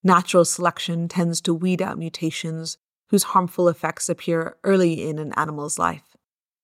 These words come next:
but it is less likely to weed out mutations whose harmful effects manifest later on. This is because most animals succumb to death by predation,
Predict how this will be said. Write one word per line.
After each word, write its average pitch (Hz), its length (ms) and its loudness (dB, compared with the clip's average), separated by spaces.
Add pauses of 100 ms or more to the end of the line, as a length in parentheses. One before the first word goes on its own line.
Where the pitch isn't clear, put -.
(200)
but 196 280 4
it 185 100 2
is 202 160 4
less 226 300 2
likely 165 320 0
to 170 120 -6
weed 160 200 0
out 151 180 0
mutations 156 680 -8
whose 175 180 2
harmful 160 500 0
effects - 480 -8
manifest 156 680 -4
later 156 320 -2
on. 160 400 -2 (1900)
This 254 240 4
is 240 100 4
because 180 420 2
most 180 300 0
animals 165 400 -2
succumb 170 420 0
to 170 100 -2
death 160 300 -4
by 160 220 2
predation, 175 760 -2